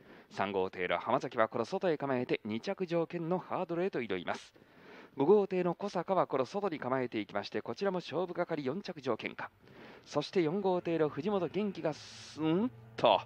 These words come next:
うーん、ん？六号艇の藤井がいいんで、これは二コースになったか、藤本。そして一号艇菅下げての三コース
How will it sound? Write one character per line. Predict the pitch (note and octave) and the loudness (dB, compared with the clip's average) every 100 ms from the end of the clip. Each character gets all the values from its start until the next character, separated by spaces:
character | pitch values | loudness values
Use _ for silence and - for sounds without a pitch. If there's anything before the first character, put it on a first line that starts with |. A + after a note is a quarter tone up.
| - - - - - - - - - - - - - - - | -4 -18 -20 -20 -20 -20 -20 -20 -20 -20 -20 -20 -20 -20 -10
う | A#2 | -4
ー | |
ん、 | B2 D3 C#3+ C3+ B2+ A#2 | -2 0 0 0 2 0
ん？ | A2 - - - - - - - - - - _ _ - - _ _ _ _ _ - F#2 G2 E3+ - _ _ _ _ _ - _ _ - | -2 -6 -20 -20 -20 -20 -20 -20 -20 -20 -20 _ _ -20 -20 _ _ _ _ _ -20 -12 -8 -8 -10 _ _ _ _ _ -20 _ _ -2
六 | G2+ - A#2+ | -2 -2 2
号 | A#2 A2 | 4 4
艇 | A#2+ A2 | 4 4
の | A2 | 4
藤 | - A2 A#2+ C3 | 2 -4 -2 0
井 | |
が | C3 B2+ | 4 4
い | C3+ | 2
い | |
ん | B2+ A#2 | 0 4
で、 | C3 | 2
こ | - - A2 C3 | 2 -2 -2 0
れ | F3 | 2
は | F3 | 2
二 | D#3+ C#3+ - | 2 0 -2
コ | - B3+ A#3+ | -6 -4 -4
ー | |
ス | - G3 | -4 -2
に | F#3+ | 2
な | E3+ | 2
っ | - _ | 0 _
た | - | 2
か、 | D3+ A3 F#3 - | 2 2 -4 -12
藤 | - D3 C#3 C#3+ D#3+ | -10 -6 -6 -6 0
本。 | B2 F#2+ - G2 - - - - - - | 2 0 2 2 0 -6 -20 -20 -20 -20
そ | - F3 F#3+ | 0 6 6
し | - - | 4 0
て | A#3+ | 0
一 | G#3+ - | 0 2
号 | A#3+ G#3 | 6 6
艇 | G3 F3+ | 6 4
菅 | E3+ - F3 | 2 2 2
下 | E3 - A3 | 2 -2 -2
げ | A#3 G#3 | 2 2
て | - | 4
の | A#3+ F#3 | 4 4
三 | - C#3+ F#3 G3 | 4 4 4 -2
コ | - G3 C3+ | 2 4 4
ー | |
ス | - A2+ | 2 -6